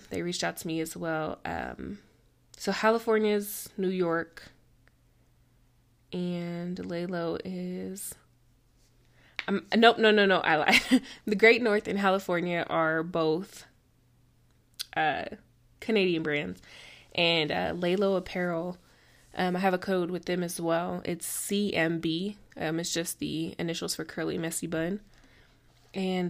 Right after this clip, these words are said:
that code will get you, mm, to be honest, I don't know. <laughs> I,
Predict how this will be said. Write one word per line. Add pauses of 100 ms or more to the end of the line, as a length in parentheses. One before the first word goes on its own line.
(160)
that
code
will
get
you, (1000)
mm, (2500)
to
be
honest,
I
don't
know. (760)
<laughs> (1000)
I,